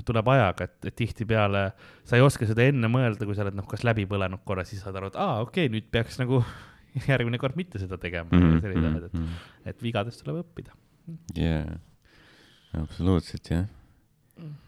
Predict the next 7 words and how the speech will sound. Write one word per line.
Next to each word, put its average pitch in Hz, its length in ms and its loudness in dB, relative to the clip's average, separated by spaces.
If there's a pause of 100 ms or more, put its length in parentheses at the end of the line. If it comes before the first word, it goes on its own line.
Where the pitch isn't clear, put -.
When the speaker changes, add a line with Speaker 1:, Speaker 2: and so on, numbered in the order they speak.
(220)
Speaker 2:
Sest - 240 -6
ma 85 80 6
ei 90 80 4
teagi 78 320 4
nagu, 78 220 -2
kas - 240 -4 (1400)
ko-, 85 480 2